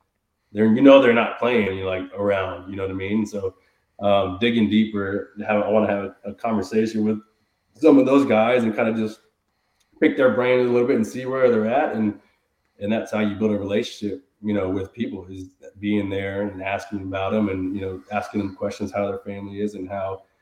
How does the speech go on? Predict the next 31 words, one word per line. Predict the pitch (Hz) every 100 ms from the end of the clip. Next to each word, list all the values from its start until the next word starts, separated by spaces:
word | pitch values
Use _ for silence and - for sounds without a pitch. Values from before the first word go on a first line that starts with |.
| _ -
you |
know, | 101 98
what's | 104 -
going | 104 98
on | 98
in | 98
their | 95
life. | 92 101 139 107 - _ _ -
And | 95
so | 104 95
that's | 104 - - - _
how | - 101
you, | 95 98 95 92 -
you | 101
know, | 95 92
build | 92 95 95
camaraderie | 95 92 92 95 95 95 92
and | 90 92
build | 98 95
relationships | 92 92 92 - 90
with | - 95
individuals. | 92 92 92 92 90 -
And | 107
we | 127
even | 135
have | 117 117 104 -
a |
lot | 101 110
of |
staff | - 107 110 101
members | 95 95 92